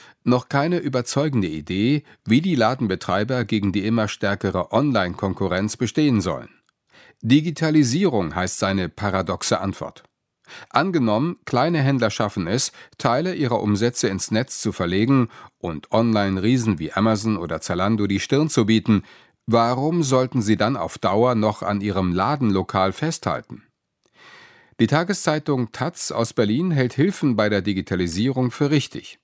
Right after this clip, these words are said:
fügt aber hinzu: "Wenn Altmaier nun betont, wie wichtig es sei, die Attraktivität von Innenstädten zu verbessern,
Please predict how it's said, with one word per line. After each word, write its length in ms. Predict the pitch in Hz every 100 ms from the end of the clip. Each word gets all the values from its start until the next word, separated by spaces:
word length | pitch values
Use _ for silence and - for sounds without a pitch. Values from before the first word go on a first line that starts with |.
| -
fügt 320 | - 117 -
aber 180 | 95 90
hinzu: 380 | 90 85 101 107 - _ _ _ - - - -
"Wenn 280 | 123 123 117
Altmaier 540 | 127 170 156 127 104
nun 220 | 104 180
betont, 580 | 127 101 127 113 98 -
wie 120 | 95
wichtig 360 | 113 170 - 101
es 140 | 85
sei, 320 | 113 101 101 - - -
die 160 | 95
Attraktivität 800 | 101 104 101 - 92 90 - 143
von 180 | - 90
Innenstädten 600 | 107 170 151 - 95 -
zu 160 | 87 98
verbessern, 600 | 95 85 123 - 123 101